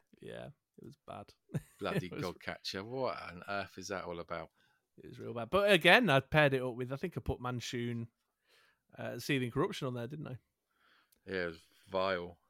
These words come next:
Speaker 1: So cleared the board again.
Speaker 2: Plop, plop, plop. All the damage in the world.
Speaker 1: Yeah. Uh, but, uh, sorry, what was I saying? So any tips? Yeah, any tips to help bring it to life, or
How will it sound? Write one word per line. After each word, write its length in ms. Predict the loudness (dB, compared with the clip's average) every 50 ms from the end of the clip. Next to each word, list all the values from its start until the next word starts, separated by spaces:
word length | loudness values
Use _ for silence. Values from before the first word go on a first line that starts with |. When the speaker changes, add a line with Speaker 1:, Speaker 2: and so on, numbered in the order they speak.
| _ _ _ _ _ _
Speaker 1:
So 160 | _ -12 -12 -12
cleared 320 | -6 -2 -2 -2 -2 -2
the 80 | -6 -10
board 420 | -6 -4 -4 -2 -4 -4 -8 -12 -20 _ _ _ -14
again. 340 | -10 -4 -2 -2 -2 -2 -4 -8 _ _ _ _ _ _ _ _ _ _ _ _ _ _ _
Speaker 2:
Plop, 140 | -20 -20 -20 _
plop, 180 | -14 -14 -14 -14 _
plop. 300 | -14 -14 -14 -14 _ -20 _ _ _ _ _
All 160 | -16 -14 -14 -14
the 100 | -14 -12
damage 340 | -12 -12 -12 -12 -16 -16
in 100 | -16 -14
the 80 | -14 -14
world. 300 | -12 -12 -12 -14 -16 -18 -20 _ _ _ _ _ _ _ _ _ _
Speaker 1:
Yeah. 240 | -10 -10 -8 -8 -10 -12 _ _ _ _ _ _ _ _ _ _ _ -20 -20 -20 -20 _ _
Uh, 300 | 0 2 4 4 2 0 -2 -6
but, 220 | -4 -4 -2 -2 -4 _
uh, 160 | -6 -4 -4 -4
sorry, 240 | -2 -2 -2 0
what 100 | -2 -2
was 140 | -6 -8 -10
I 40 | -10
saying? 200 | -8 -8 -8 0
So 140 | 4 6 6
any 160 | 8 6 6
tips? 320 | 6 4 4 4 4 0
Yeah, 80 | 0 2
any 160 | 2 2 0
tips 240 | 0 -2 -6 -6 -4
to 80 | -2 -2
help 140 | -2 0
bring 120 | -2 -4 -4
it 100 | -4 -8
to 60 | -8
life, 320 | -6 -6 -6 -6 -8 -10 -12
or 200 | -12 -12 -12